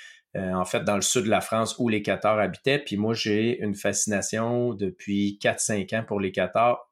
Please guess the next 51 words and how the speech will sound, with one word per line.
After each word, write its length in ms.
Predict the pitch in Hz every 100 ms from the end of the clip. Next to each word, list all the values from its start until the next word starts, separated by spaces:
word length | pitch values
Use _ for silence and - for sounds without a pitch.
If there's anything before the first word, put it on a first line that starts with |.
| -
un 140 | 110
peu 180 | 98 123
comme 480 | 120 113 110 110 104 - _ _ _
pour 140 | 101
le 80 | 98
Mont 160 | 98 104
Bucharest 460 | 101 98 98 110
que 80 | 104
j'ai 140 | 98 101
eu 140 | 107
soudainement, 680 | 110 - 120 107 95 101 143
là, 100 | 139
c'est-à-dire 380 | - 110 95 107
que 60 |
dès 200 | 104 135
que 60 | 120
j'ai 80 | 117
entendu 340 | 104 104 101
parler 280 | - 101 104
des 120 | 101
Qatars, 360 | 101 87 104 113
la 100 | 98
poitrine 400 | 95 90 - 107
me 120 | 95
serrait 380 | - 92 90 107
puis 120 | -
je 80 | -
chantais 320 | 101 90 95
un 140 | 92
appel. 300 | 87 - 85 - _ _ - - - -
Donc, 140 | 90
je 60 | -
voulais 180 | 82 82
juste 260 | 101 98
faire 200 | - 95
cette, 340 | 95 90 - -
euh, 160 | - - - - _ - - -
cette 280 | - - 87
parenthèse-là. 800 | 98 92 90 82 90 82 87 87
Donc, 260 | 123 147
tu 100 | -
me 100 | 151
dis, 160 | 135 196
il 60 |
y 40 | 185
a 60 |
des 220 | 139 135 123
liens 460 | 120 120 143 165 165
avec 380 | 113 113 110 104
des 120 | 104
personnes, 640 | 101 101 - 123 151 180